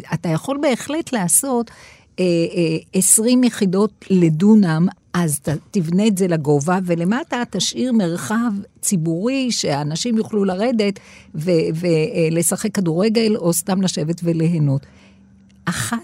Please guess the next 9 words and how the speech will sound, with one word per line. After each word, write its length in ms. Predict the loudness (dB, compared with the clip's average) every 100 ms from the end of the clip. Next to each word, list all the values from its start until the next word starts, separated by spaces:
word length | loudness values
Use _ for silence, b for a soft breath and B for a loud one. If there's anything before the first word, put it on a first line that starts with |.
| -4
מהפרמטרים 1400 | 2 4 4 2 0 0 -2 -2 0 2 0 0 -2 -2
של 220 | -2 0
איכות 300 | -2 -2 -6
חיים 540 | -6 -2 2 6 4 2 -2
בעיר, 440 | -4 -2 2 2
לדעתי, 560 | 2 2 0 -2 -6 -4
אלה 180 | -4 -4
השטחים 500 | -4 -6 -8 -6 -6
הפתוחים. 500 | -6 -8 -10 -4 -4